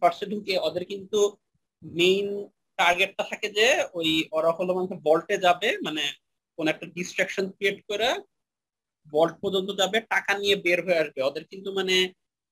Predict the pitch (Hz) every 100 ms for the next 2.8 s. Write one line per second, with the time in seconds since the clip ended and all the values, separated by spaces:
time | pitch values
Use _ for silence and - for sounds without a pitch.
0 | _ _ _ 151 160 160 190 180 180 -
1 | - - 139 139 135 131 - _ - -
2 | - - 226 196 180 156 160